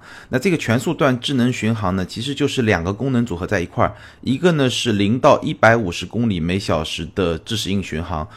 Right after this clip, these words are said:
第二个呢就是车道保持功能。那这套系统的瑕疵还是我刚才说的，它在车道保持功能工作的时候，它的转向动作不够线性，还是会有啪啪那种感觉。但还是那句话，我不确定是不是这辆车的个案。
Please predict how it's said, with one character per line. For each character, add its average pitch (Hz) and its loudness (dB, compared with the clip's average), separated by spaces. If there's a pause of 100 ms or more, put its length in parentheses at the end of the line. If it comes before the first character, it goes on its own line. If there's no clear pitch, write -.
(240)
第 156 2
二 135 6
个 110 0
呢 98 0
就 92 -4
是 76 -8
车 101 -4
道 98 2
保 - -4
持 - -10
功 90 -4
能。 80 -8 (600)
那 - 0
这 254 0
套 175 6
系 180 -2
统 90 -2
的 92 0
瑕 107 2
疵 - -4
还 107 0
是 107 -4
我 92 2
刚 98 -2
才 95 -2
说 95 -2
的， 80 -4
它 123 -4
在 123 2
车 170 -2
道 165 4
保 - 2
持 - -8
功 151 0
能 113 2
工 147 0
作 147 0
的 90 0
时 - -6
候， 92 -4
它 123 -2
的 123 2 (180)
转 85 2
向 123 0
动 117 0
作 95 0
不 - -6
够 113 -2
线 110 -6
性， - -12 (320)
还 - 0
是 117 -4
会 143 0
有 107 2
啪 113 0
啪 107 -2 (200)
那 123 -4
种 98 -2
感 92 -2
觉。 80 -8 (280)
但 101 6
还 95 0
是 139 0
那 113 2
句 - -6
话， 85 -2
我 90 0
不 101 -4
确 110 0
定 92 -4
是 - -6
不 107 -6
是 95 -6
这 113 -6
辆 92 -2
车 - -6
的 95 -4
个 - -4
案。 110 0